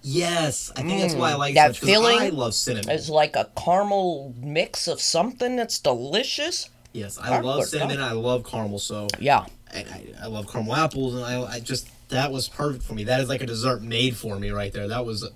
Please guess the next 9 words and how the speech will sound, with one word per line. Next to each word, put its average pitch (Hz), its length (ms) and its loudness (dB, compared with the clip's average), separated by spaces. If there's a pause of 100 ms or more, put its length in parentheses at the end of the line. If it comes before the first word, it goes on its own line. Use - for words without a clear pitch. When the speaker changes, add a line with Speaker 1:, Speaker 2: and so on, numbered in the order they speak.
(160)
Speaker 1:
delicious. 113 1000 -6 (320)
Speaker 2:
Hostess 226 580 4
cupcakes - 760 4 (300)
were 165 220 8
first - 480 2
sold 294 340 2
in 143 320 0
nineteen 269 760 0
nineteen. 143 760 0